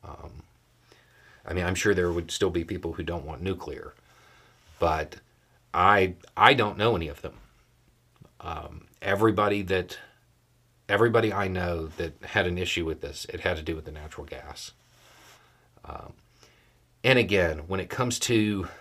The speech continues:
carbon capture, it is, it's expensive, and it seems pretty inefficient.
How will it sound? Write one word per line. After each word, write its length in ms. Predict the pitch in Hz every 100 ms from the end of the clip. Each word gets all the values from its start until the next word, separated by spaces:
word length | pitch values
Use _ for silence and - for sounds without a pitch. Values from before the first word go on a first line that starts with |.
| - _
carbon 420 | - 117 107 104
capture, 600 | 98 101 95 - 107 104 90 - _ _ _ -
it 180 | 104
is, 340 | 202 214 - - _
it's 180 | 120 123
expensive, 600 | 127 - 165 165 120 - _ _ - _ _ -
and 140 | 95
it 100 | 101
seems 320 | - 151 127
pretty 280 | - 127 127
inefficient. 600 | 123 104 151 - 82 -